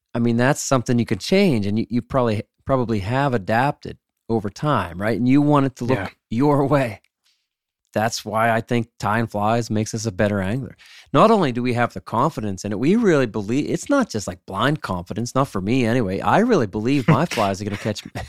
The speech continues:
Speaker 1: <laughs> more fish than any of your flies.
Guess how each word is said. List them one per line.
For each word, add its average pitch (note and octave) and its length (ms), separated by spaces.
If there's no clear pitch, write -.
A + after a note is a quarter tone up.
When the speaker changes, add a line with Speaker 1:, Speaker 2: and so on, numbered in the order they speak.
Speaker 1:
<laughs> - 460
more D3 200
fish C3+ 360
than C#3 160
any A#3+ 260
of E3 120
your E3+ 240
flies. G2 640